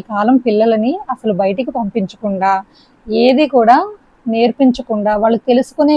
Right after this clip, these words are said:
విధంగా కాకుండా కేవలం ఫోన్లు, యూట్యూబ్లు, ల్యాప్టాప్ల్లో మాత్రమే వాళ్ళు అన్ని విషయాలు తెలుసుకుంటారులే,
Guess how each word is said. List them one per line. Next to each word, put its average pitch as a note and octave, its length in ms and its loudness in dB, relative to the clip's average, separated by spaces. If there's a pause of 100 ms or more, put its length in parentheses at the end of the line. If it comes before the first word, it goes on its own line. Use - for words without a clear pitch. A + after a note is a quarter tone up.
విధంగా A#3+ 320 2
కాకుండా A3 520 -2 (500)
కేవలం A#3+ 440 6 (380)
ఫోన్లు, A#3+ 440 4 (380)
యూట్యూబ్లు, A#3 580 0 (220)
ల్యాప్టాప్ల్లో G#3+ 720 0 (160)
మాత్రమే A3+ 540 -2 (460)
వాళ్ళు B3 340 6 (180)
అన్ని A3+ 280 2
విషయాలు B3+ 440 2
తెలుసుకుంటారులే, A3 800 0